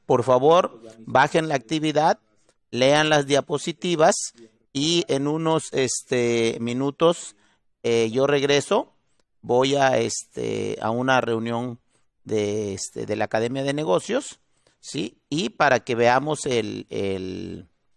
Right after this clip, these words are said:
este es el último tema ya de nuestro cuatrimestre. Este, toda esta semana y la otra vamos a resolver la actividad y la última semana va a ser nuestro examen final.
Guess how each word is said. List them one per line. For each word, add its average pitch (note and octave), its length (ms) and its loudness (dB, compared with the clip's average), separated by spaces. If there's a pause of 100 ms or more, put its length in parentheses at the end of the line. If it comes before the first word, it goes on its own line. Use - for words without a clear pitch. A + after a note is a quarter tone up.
(180)
este E3 260 4
es E3 100 4
el D#3 140 4
último D#3 400 0
tema D#3+ 300 2
ya C3+ 180 4
de C#3 140 2
nuestro B2+ 320 -4
cuatrimestre. B2 760 -2 (560)
Este, A2+ 360 -4
toda C3+ 260 2
esta D3 220 2
semana C3+ 440 2
y B2+ 40 2
la A#2 160 4
otra B2+ 260 4
vamos A#2+ 340 2
a G2+ 320 4
resolver G#2+ 520 0
la C#3 60 2
actividad F3 480 2 (380)
y F3 220 2
la D3+ 100 6
última D3+ 420 2
semana D3 460 2
va B2+ 140 2
a - 20 4
ser C3+ 220 2
nuestro B2+ 320 -2
examen A#2 420 -2
final. G#2+ 400 -4